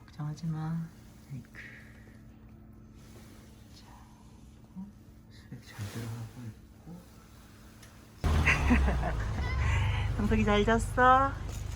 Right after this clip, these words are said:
아이고, 집안에 잘 있네, 우리 애기. 아? 기다려봐. <laughs> 기다려봐. 옳지.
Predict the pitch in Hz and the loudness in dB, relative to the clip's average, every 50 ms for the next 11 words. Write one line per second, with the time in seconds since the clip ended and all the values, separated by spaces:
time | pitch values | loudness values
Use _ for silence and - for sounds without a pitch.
0 | 440 427 466 466 453 453 453 - - - - - - - - - 131 123 127 127 | -4 -2 -2 -2 -2 -4 -6 -8 -10 -10 -10 -10 -10 -10 -6 -2 0 2 4 4
1 | 135 185 247 269 285 - - 330 320 - - - - 143 156 156 160 160 156 151 | 4 4 4 2 2 2 0 0 0 0 -2 -2 -2 0 0 0 0 0 0 0
2 | - 120 117 120 120 120 120 120 127 143 180 214 220 208 180 147 135 127 120 113 | 0 0 0 2 2 4 4 4 4 4 2 2 2 2 2 2 2 2 0 0
3 | - - 110 107 104 104 98 92 98 98 95 101 - - - - - - - - | -2 -2 0 0 0 0 0 0 -2 -2 -4 -6 -10 -12 -14 -14 -14 -14 -14 -16
4 | - - - - - - - - - - - - - - - - - - 113 110 | -16 -16 -16 -16 -16 -16 -16 -16 -16 -16 -16 -16 -16 -16 -16 -14 -10 -6 -4 -2
5 | 113 127 165 220 254 269 - - - - - - - - - - - - - - | -2 -2 -2 -2 -2 -4 -4 -8 -14 -14 -14 -14 -16 -16 -16 -16 -16 -16 -18 -18
6 | - - - - - - - - - - 120 120 127 120 127 120 120 117 120 127 | -16 -16 -16 -16 -14 -16 -16 -10 -6 -4 -2 -2 -2 0 0 2 2 4 4 4
7 | 156 185 220 240 - - - - - - - - - - - - - - - - | 4 4 2 0 -2 -10 -16 -18 -18 -18 -18 -18 -18 -18 -18 -18 -18 -18 -18 -18
8 | - - - - 139 - - - 165 - - - 139 - - - - - - - | -18 -14 -6 -4 -4 -4 -4 -4 -6 -6 -6 -8 -10 -10 -10 -12 -14 -16 -18 -18
9 | - - - - - - - - - - - - - - - - - - - - | -18 -18 -16 -18 -18 -16 -16 -16 -16 -14 -14 -14 -14 -14 -14 -14 -14 -14 -12 -6
10 | - 165 175 175 170 175 185 196 - - - - - - - - - - - - | -2 -2 0 0 -2 -6 -8 -10 -12 -14 -16 -18 -16 -14 -14 -14 -14 -14 -14 -14